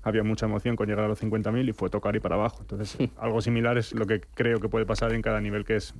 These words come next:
Speaker 1: un poco decisivo en el precio. Ya no veintiocho y medio, veintiocho siete, que al final no importan nada, pero si
Speaker 2: Claro.
Speaker 1: llegas a treinta, treinta y cinco, cuarenta, son niveles que ya,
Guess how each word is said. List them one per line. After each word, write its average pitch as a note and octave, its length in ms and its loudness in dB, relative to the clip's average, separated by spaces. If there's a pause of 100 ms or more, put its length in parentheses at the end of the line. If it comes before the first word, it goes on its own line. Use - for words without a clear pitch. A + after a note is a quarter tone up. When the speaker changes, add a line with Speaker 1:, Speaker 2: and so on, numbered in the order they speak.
(160)
Speaker 1:
un - 80 -16
poco A2 240 -2
decisivo A2 480 -2
en G2 80 -2
el F#2+ 80 -4
precio. - 320 -2
Ya G2+ 140 0
no G#2 240 -2 (480)
veintiocho A2 340 2
y A2 40 2
medio, A#2+ 400 4
veintiocho G#2+ 360 -2
siete, A2+ 300 -2
que - 80 -2
al G2+ 60 -4
final G#2 180 -2
no A2 60 0
importan G#2+ 400 0
nada, G#2 200 0
pero G#2+ 140 -2
si - 120 -10
Speaker 2:
Claro. G#2 160 0
Speaker 1:
llegas G2+ 160 -2
a G2+ 100 -2
treinta, A2 340 0
treinta A2 240 -4
y - 20 -4
cinco, A2+ 400 -2
cuarenta, A2 540 0 (120)
son G#2 180 -4
niveles G#2 260 0
que A2 140 -2
ya, E2+ 80 -2